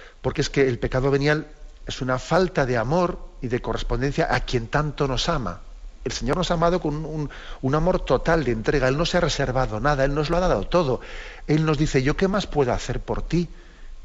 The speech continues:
Y, y nosotros no podemos responderle quitándole importancia a los pecados veniales, no, yo tengo que intentar ser fiel en todo y no chapucear, no ser un mediocre, ¿eh? Es, el amor se responde con un amor, ¿no?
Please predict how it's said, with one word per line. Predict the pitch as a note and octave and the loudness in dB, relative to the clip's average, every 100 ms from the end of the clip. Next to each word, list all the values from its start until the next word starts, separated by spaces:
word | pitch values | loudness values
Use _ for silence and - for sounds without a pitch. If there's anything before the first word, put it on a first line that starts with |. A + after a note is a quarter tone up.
| - A2+ - - - - | -12 -12 -12 -12 -10 -4
Y, | |
y | |
nosotros | A#2 A2 C#3+ E3 D#3+ | -2 0 0 2 0
no | E3 | 2
podemos | D#3+ C#3+ C3 A#2+ - - - | 4 4 4 0 -2 -10 -8
responderle | - B2+ - B2+ B2 B2 C3 B2+ - - - - - | 0 0 2 0 2 4 2 2 -4 -16 -16 -16 -10
quitándole | - - C#3 C#3+ C3 | -6 0 2 4 2
importancia | B2+ A#2 C3 B2+ A#2+ | 2 0 0 0 0
a | A#2 | -2
los | A2 | -2
pecados | A2+ B2 A#2+ G#2 | 0 0 0 -2
veniales, | G2+ A#2+ D3 A2+ G#2 | 0 0 0 0 -2
no, | C3+ C3 | -2 0
yo | A#2+ | -2
tengo | - D3 D3 | -2 0 0
que | D3 | 0
intentar | C#3+ C#3 C#3 D3 | 0 0 2 0
ser | - C#3+ | 0 0
fiel | D#3+ E3 | 2 2
en | B2 G2+ | 2 0
todo | E3 D#3 C#3+ - - | 0 2 0 -2 -12
y | - | -6
no | A2+ C#3+ | -4 -2
chapucear, | - C#3+ A#2 - C#3 D3 C3 | -2 -2 -2 2 2 2 0
no | C#3 | -2
ser | C3+ | 0
un | C3 A#2 | 0 0
mediocre, | G#2+ B2 E3 - C3+ C3+ - - - | 0 2 0 2 0 -2 -10 -14 -10
¿eh? | B2 D3 - - - - - - - - | -10 -10 -12 -16 -18 -16 -16 -16 -16 -12
Es, | - A2 - | -8 -6 -4
el | A2+ | -2
amor | G#2+ B2 D3+ | 0 2 0
se | - | 0
responde | D#3 - F3 D3 | -2 0 0 0
con | C3+ | 0
un | A#2 | 0
amor, | A2 A2 A2 | 0 0 0
¿no? | A2+ | -2